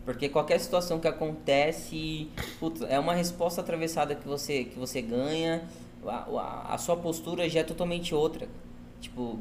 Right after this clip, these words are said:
você pode ouvir uma coisa que pra você não, antes da gente passar, é, é, antes da, da pandemia, tipo, eu ouvi um cara falando mal de mim. Vou dar um exemplo.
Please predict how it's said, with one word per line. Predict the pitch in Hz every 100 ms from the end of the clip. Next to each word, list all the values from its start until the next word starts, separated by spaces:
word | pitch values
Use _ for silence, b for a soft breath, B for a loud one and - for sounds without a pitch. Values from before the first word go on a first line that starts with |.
| 113
você | 117
pode | 131 151 160
ouvir | 160 165 180
uma | 190 180
coisa | 180 175 190 202 202 196 202 196 185 -
que | 185
pra | 180 202 170
você | 170 165 165
não, | 160 147
antes | - 170 185 -
da | 143
gente | 139 139 -
passar, | 135 131 135 123 - B B B
é, | 120 113 113 110 -
é, | 110 107 104 104 98 -
antes | 151 160 123
da, | 123
da | 117
pandemia, | 117 123 117 139 170
tipo, | 127 - 143
eu |
ouvi | 143 135
um | 160 165
cara | 165 165 170 165 156 147 -
falando | 160 160 160
mal | 156
de | 156 143
mim. | 113
Vou | 117
dar | 120 147
um |
exemplo. | 190 131 110